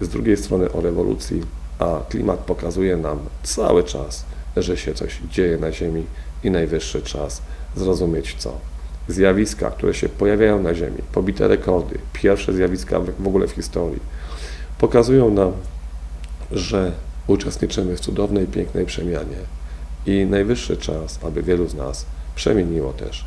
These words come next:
siebie i zrozumiało świat materii i ducha. Każdy z nas jest w świecie ducha i w świecie materii. I tak jak mamy edukację świata materii,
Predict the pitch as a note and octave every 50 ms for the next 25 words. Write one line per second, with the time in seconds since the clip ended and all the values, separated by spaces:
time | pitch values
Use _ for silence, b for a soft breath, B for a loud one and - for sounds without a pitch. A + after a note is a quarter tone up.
0 | - - - - - E2+ D#2+ D#2+ - - - B B B B B B - - G2+
1 | G2+ G2 F#2 D#2+ E2+ E2+ F2 F2 F2 E2 D2+ C2+ C2+ - - - - - - E2+
2 | D2+ - - D2 E2 F2 E2 - - F2 F#2 G2+ F#2+ G2 F#2 F#2 - - - -
3 | - E2 D2 D2+ C#2+ - - - - - - - - - B B B B B B
4 | B B B B - - G#2 G2+ G2 - - F#2 E2+ F2+ F2 E2 D#2+ D#2+ - -
5 | - - - - - - - - - - - G2+ G2+ G2+ - - - - - F#2+
6 | F#2+ - - D#2 E2+ G2+ G2+ - - F#2 F#2 F#2+ - - - - - - - A2+
7 | - - - E2+ - - E2 D#2 - - - - - - F2+ - - B B B
8 | B B B B B B B B - - - - - - - - - E2+ F2 F2
9 | E2+ E2+ - - - A2+ G#2+ G#2 F2+ G2 G2 F#2+ F#2+ F#2+ - - - E2+ F2 G2
10 | - - - G2+ F#2 - - - - - F2 - - - F#2 - - E2 D#2+ D#2+
11 | D2+ C#2+ - - G2+ G2 D#2+ C#2 -